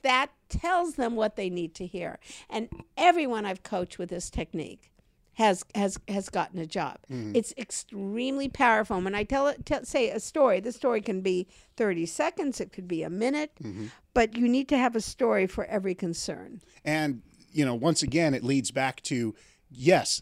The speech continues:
Speaker 2: this is a story about you and about you succeeding and about you being awesome or whatever,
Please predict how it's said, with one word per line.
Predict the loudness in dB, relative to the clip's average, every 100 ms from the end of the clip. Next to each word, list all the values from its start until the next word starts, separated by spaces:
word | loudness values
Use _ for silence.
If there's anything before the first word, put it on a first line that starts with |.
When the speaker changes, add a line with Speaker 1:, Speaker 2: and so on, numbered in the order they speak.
| -6
Speaker 2:
this | 2 4 4
is | 2
a | 2
story | 2 2 4 4
about | 4 4 4
you | 4 4 4 2
and | 0
about | 0 2 2
you | 0 0
succeeding | 0 0 0 2 0 0
and | -2
about | 0 0
you | 0 -2
being | 2 2 2 2 0 -2 -4
awesome | -4 -4 -4 -8
or | -6
whatever, | -2 0 0 -2